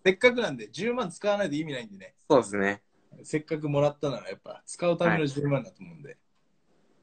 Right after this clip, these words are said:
Speaker 2: でも、あれって本当に入るんですかね、なんか。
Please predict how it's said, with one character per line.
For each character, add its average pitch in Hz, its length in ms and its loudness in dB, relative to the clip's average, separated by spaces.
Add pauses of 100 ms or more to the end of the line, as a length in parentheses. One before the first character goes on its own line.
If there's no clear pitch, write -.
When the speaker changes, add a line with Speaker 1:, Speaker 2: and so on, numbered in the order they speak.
(460)
Speaker 2:
で 131 80 8
も、 120 160 8
あ 131 80 10
れ 180 60 10
っ 202 40 4
て - 160 8 (180)
本 285 200 4
当 220 100 4
に 226 60 8
入 226 200 10
る 143 80 6
ん - 40 2
で 110 60 -4
す - 80 -16
か 101 120 -2
ね、 101 120 -4
な 95 100 -2
ん 95 80 -8
か。 - 240 -10